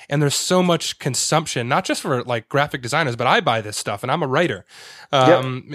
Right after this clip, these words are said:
Speaker 1: you know, you, you gather insight from all these different people, um, into s-, you know, a lot of the books that you guys put out, like, Wa-, was this, was this something that, that, that was, like, uh, part of the initial inspiration to start all of this?
Speaker 2: Um, well, it's, it's funny, you know, I,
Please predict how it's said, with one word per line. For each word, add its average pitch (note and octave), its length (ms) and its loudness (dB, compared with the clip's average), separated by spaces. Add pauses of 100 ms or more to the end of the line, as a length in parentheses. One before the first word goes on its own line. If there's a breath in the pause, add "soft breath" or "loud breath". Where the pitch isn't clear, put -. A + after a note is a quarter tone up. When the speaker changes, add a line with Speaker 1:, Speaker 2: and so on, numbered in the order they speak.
Speaker 1:
you D#3 100 -4
know, C#3 100 2
you, B2+ 260 -4
you C#3 160 -4
gather D3 360 2
insight D3+ 400 -2
from C3+ 140 -4
all D3 140 4
these D3 120 -2
different C#3 300 -4
people, D3+ 420 -2 (320 loud breath)
um, B2 360 2
into D3 200 -2
s-, - 200 -4
you D3 160 -6
know, C3+ 100 2
a C3 40 0
lot C3+ 140 0
of B2 60 -4
the A#2+ 60 -6
books E3+ 240 -4
that B2 80 -8
you D#3 80 -6
guys D3 220 2
put D#3 120 0
out, D3+ 140 0
like, B2+ 180 -2 (340 loud breath)
Wa-, D#3+ 200 0
was C#3 220 2
this, G3+ 340 0
was D3 200 0
this G3+ 120 0
something G3 300 2
that, D3+ 340 -2
that, C#3 280 0
that C3+ 200 0
was, B2 380 -2
like, B2+ 300 -4
uh, A#2+ 220 2 (160)
part D3 220 2
of C#3+ 60 -2
the C3+ 120 0
initial C3 680 0 (240 loud breath)
inspiration C#3 560 0
to B2 60 -2
start C3+ 360 2
all F3 140 2
of F#3+ 80 -2
this? G#3 280 -6 (1080)
Speaker 2:
Um, D#3+ 360 0 (280)
well, A#3+ 160 4
it's, - 440 -4
it's - 180 -8
funny, F#3+ 280 0
you C3 100 -4
know, C3+ 120 2
I, C3+ 240 2